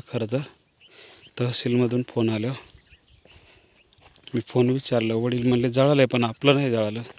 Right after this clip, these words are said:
आणि सकाळ सकाळ त्यांचा फोन आला की संपला सगळं. अजूनसुद्धा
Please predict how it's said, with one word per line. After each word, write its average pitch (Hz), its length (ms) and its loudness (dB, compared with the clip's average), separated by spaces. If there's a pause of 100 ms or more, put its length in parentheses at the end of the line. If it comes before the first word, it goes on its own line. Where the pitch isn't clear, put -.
(600)
आणि 113 140 -4
सकाळ 131 320 -2
सकाळ 143 300 -4
त्यांचा 120 280 0
फोन 113 300 -2
आला 110 200 -2
की 110 400 -6 (120)
संपला 117 460 -2
सगळं. 117 280 -8 (1700)
अजूनसुद्धा 117 600 0